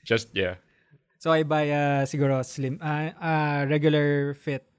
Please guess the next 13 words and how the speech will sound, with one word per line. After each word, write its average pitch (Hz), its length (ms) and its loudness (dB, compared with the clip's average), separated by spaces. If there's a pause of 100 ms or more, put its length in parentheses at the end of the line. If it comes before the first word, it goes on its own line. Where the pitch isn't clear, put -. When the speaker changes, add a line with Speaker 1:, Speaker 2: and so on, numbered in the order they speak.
(100)
Speaker 2:
and 135 180 0
then 127 560 -2 (180)
the 123 200 -4
waist 131 300 -2
is - 140 -12
too, 117 520 -10 (120)
too 123 100 -4
large 113 440 -4
kasi - 220 -4
Speaker 1:
Okay. 123 80 2
Speaker 2:
hindi 123 160 2
kasya 127 260 -2
sa 120 160 -8